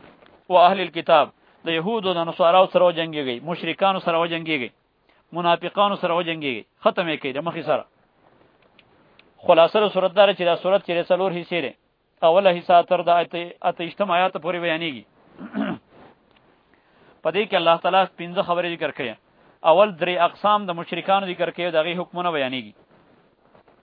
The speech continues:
اول محاربین، اول آیات کې، دویم موحدین چې د هغې سره معاهده شوې ده، او دریم مستأمنین. د هر یو ځان د ځان له حکم بیانوي.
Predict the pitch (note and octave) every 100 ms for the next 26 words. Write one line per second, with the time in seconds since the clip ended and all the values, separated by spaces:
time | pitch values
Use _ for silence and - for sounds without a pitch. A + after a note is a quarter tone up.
0 | _ _ E3+ F#3 A3 F#3 E3 F3 E3 D#3+
1 | C3 - - E3+ F3+ E3 E3+ F3 C#3 C#3
2 | G#3 E3+ E3 E3 E3 F3 E3 D#3 D#3 E3+
3 | E3+ E3 E3+ E3+ E3+ - B2+ - _ -
4 | F3+ D#3+ E3+ G3 E3+ - E3+ D#3+ D3 A#2+
5 | - _ _ _ - E3 F#3+ F#3+ F3 D3
6 | F#3 F#3 E3 E3+ E3+ E3+ F3 D#3+ C#3 B2